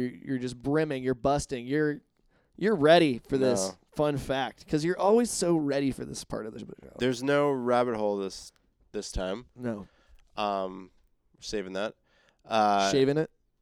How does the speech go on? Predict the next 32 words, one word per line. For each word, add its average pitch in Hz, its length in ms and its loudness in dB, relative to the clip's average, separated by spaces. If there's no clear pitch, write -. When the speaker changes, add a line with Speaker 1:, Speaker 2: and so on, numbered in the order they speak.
Speaker 2:
uh, 117 380 0
so 117 440 0
Speaker 1:
You're 110 100 2
shaving 127 400 0
it, 110 60 -4
Speaker 2:
I 127 60 6
had 147 120 6
Speaker 1:
huh? 180 40 4
Speaker 2:
a 165 40 2
funny 147 340 2
encounter 127 480 2
on 110 100 0
Reddit 117 320 0
today, 95 300 -6
and 95 100 -8
I 101 40 -8
wanted 98 240 -6
to 101 60 -8
share 98 360 -6
it. 101 60 2
Speaker 1:
Okay. 190 280 4
Speaker 2:
<laughs> - 240 -2
And, 127 200 2
uh, 104 300 -2
it - 80 -2
was 117 180 0
just 143 220 -6
funny 139 400 0
what 117 220 0
happened. 113 420 -4
So, 131 280 2
um, 131 460 0